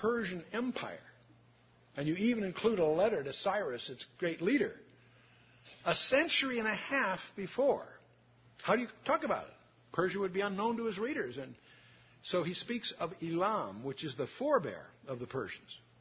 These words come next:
And so the Bible will speak of Elam as the forebear, and, uh, et cetera. And so you speak of Aram as the forebear of the Syrians or whatever, uh, the Aramaics, whatever.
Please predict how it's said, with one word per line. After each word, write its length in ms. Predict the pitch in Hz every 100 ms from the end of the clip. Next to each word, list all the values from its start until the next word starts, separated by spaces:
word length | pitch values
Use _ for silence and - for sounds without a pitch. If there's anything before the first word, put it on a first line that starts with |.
| - - - - -
And 100 | -
so 100 | -
the 60 | 123
Bible 280 | 143 190 170
will 140 | 139
speak 260 | - 156 147
of 120 | 127
Elam 520 | 127 175 147 135 208 - - - -
as 120 | 120
the 60 | 127
forebear, 500 | 123 117 117 139 185 - - - - - -
and, 300 | 123 120 120 120
uh, 200 | 117 113 127
et 80 | 127
cetera. 300 | 185 139 95
And 100 | 101
so 220 | 135 107
you 160 | 113
speak 260 | 107 143 127
of 80 | 117
Aram 600 | 117 127 127 139 175 185 - -
as 120 | 123 113
the 60 |
forebear 440 | 123 135 127 127 127
of 100 | 120
the 80 |
Syrians 480 | 120 127 120 131 139
or 80 | 117
whatever, 380 | 107 110 131 135 - 110 120
uh, 180 | 117 110 - - -
the 80 | 120
Aramaics, 480 | 123 120 120 120 -
whatever. 240 | 117 110